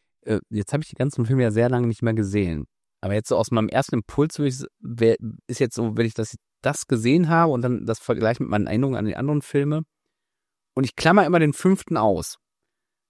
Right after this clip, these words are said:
Ist das das schlechteste Star Trek, was es, was es gibt? Im, zumindest filmtechnisch.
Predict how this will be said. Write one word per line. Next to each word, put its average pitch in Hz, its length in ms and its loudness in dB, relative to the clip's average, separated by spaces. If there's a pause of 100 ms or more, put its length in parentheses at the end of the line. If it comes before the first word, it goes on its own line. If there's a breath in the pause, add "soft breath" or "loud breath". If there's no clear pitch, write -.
(440)
Ist - 180 -6
das 175 120 0
das 127 200 -2
schlechteste 147 600 -4
Star 117 340 -2
Trek, - 420 -8
was - 200 -4
es, - 360 -10 (1500)
was - 200 -2
es 135 180 -2 (680)
gibt? - 500 -2 (560)
Im, 98 220 0 (280)
zumindest - 320 0
filmtechnisch. 92 800 0